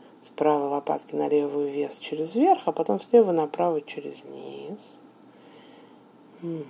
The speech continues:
И потом меняем движение. То, что было снизу, сейчас будет сверху. И вот так вот аккуратненько двигаемся. Так, я знаю, что таз трудно вам там висеть. Соберите тазовое дно, посмотрите, чем вы себя можете ещё порадовать.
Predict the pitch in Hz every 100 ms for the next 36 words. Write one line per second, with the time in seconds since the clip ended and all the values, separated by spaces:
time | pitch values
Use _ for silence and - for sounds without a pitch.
0 | - - 170 214 294 370 - 370 359 339
1 | 302 277 269 240 233 226 208 180 151 147
2 | 156 - - - - - - - - 175
3 | - 160 160 156 - 165 151 143 156 160
4 | 196 233 - 392 427 339 320 311 320 302
5 | 349 277 233 247 254 175 - - 156 196
6 | 208 190 156 147 143 143 147 139 139 -
7 | - - - - - - - - - -
8 | - - 151 143 143 - 196 185 220 202
9 | - 156 180 170 - - 175 165 156 147
10 | 151 151 156 151 - 240 220 - 156 175
11 | 170 160 165 160 156 160 220 226 170 165
12 | 160 208 175 - 185 165 - - 151 165
13 | 160 147 143 151 143 151 190 175